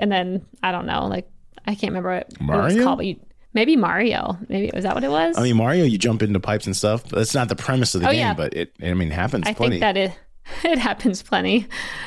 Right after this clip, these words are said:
Speaker 1: Yeah, I think it might be something like a Mario, but I started getting big into playing different, like, video games, and I would also draw out these different worlds. So it's kinda like something around experiences, world building. Um, they would always kinda blend together.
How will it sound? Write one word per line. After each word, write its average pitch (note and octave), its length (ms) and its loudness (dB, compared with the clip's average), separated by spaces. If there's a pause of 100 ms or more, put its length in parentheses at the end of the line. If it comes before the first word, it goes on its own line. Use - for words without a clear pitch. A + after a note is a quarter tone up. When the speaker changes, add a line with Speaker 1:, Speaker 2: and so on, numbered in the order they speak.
(200)
Speaker 1:
Yeah, A#3+ 140 2
I A#3 100 2
think B3 180 0
it C#4 80 2
might G3+ 160 0
be F#3+ 300 -2
something B3+ 300 0
like - 140 -4
a F3 40 -2
Mario, - 560 -2
but - 340 0 (360)
I G#3+ 80 0
started G#3 260 2
getting F#3+ 220 0
big G3 260 2
into F3+ 640 -2
playing G3 320 -2
different, - 280 -6
like, - 280 -4 (140)
video G3 420 2
games, F3+ 440 -8
and G3+ 180 -4
I F#3+ 100 2
would F3 160 -4 (400)
also G3+ 280 2
draw F#3 320 0
out - 80 -4
these F#3 120 -2
different - 300 -10
worlds. - 480 -4 (140)
So A3 100 0
it's A3 80 2
kinda G#4+ 260 2
like B3 120 2
something C4+ 480 -2
around G3 480 0 (160)
experiences, G#3 1000 0
world G3 420 0
building. F#3 540 0 (560)
Um, G#3 400 -6 (180)
they G#3 180 0
would G3+ 80 4
always G3 200 2
kinda F#3+ 180 -2
blend F#3 300 -2
together. - 520 -6